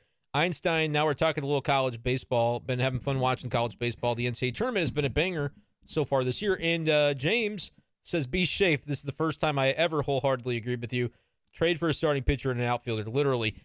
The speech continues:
Hey, maybe with James, I have now, uh, exited, like, the, uh, the bottom four media members of Saint Louis. What do you think, James?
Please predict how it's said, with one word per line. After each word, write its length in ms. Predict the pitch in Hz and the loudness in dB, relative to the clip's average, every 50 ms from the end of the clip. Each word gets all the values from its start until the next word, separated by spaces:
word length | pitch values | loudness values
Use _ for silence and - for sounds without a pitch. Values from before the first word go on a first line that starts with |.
| _ - | _ 2
Hey, 240 | - 214 180 - - | 2 2 2 2 -2
maybe 340 | - 127 135 165 196 208 220 | 0 2 2 2 2 0 -2
with 220 | 202 196 180 139 | 0 0 -2 0
James, 460 | - 147 165 185 196 185 165 151 135 131 | 0 0 2 2 2 2 0 -2 -6 -4
I 180 | - 139 156 151 | -2 0 2 2
have 180 | 143 147 127 139 | 2 2 0 0
now, 320 | 143 143 151 151 151 147 | 0 0 2 2 2 2
uh, 200 | 139 135 131 127 - | 2 2 2 0 0
exited, 480 | - 165 160 135 147 147 147 143 123 | 0 0 0 0 0 0 0 0 0
like, 180 | 143 139 131 - - | 0 -2 -2 -4 -4
the, 220 | 135 131 127 127 | -4 -2 0 0
uh, 140 | 123 120 117 | 0 0 -2
the 100 | 110 117 | -4 -4
bottom 320 | 101 127 131 139 143 139 | -2 0 2 2 2 0
four 240 | 131 - 147 147 139 131 | -2 -2 0 0 0 2
media 280 | 131 135 151 160 147 | 0 0 0 0 -2
members 380 | 117 110 107 104 104 101 95 - | -2 -2 -6 -6 -6 -8 -8 -10
of 80 | 95 | -10
Saint 200 | - - 117 104 | -6 -4 -4 -2
Louis. 160 | 110 107 95 - | -2 -4 -4 -2
What 100 | 123 131 | -2 -2
do 40 | |
you 60 | 131 117 | -2 -2
think, 200 | 147 143 127 - | -2 -4 -4 -4
James? 300 | 110 104 110 120 - | -4 -6 -6 -8 -12